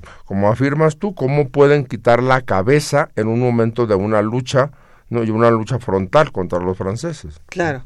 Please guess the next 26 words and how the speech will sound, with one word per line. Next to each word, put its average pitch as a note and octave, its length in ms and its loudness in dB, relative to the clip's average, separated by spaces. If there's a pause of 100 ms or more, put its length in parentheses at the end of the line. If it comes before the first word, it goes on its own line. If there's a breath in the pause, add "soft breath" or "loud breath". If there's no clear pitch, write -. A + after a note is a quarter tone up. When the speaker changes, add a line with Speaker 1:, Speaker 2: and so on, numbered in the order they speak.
(100)
Speaker 2:
en C3 120 -14
donde A#2+ 200 -10
estaba C#3 260 -4
a C3 80 -6
punto F#3 300 -8
de C3 100 -4
desaparecer B2 640 -8
la E3 100 -8
República. D#3 400 -10
Speaker 1:
Cuando A2+ 220 2
estaba A2+ 240 0
a B2 40 2
punto C#3+ 280 -4
de C#3 80 4
resa-, B2+ 340 -2
desaparecer A2+ 600 0
la B2 140 0
República, B2+ 500 -8
Speaker 2:
Así - 200 -12
Speaker 1:
exacto. - 200 -16
Speaker 2:
es. - 80 -20 (720 soft breath)
Elizabeth A3 640 -4
Solórzano D#3 800 -4
Bisuet, D#3 720 -2
de C#3 340 -6
Catepec, - 960 -6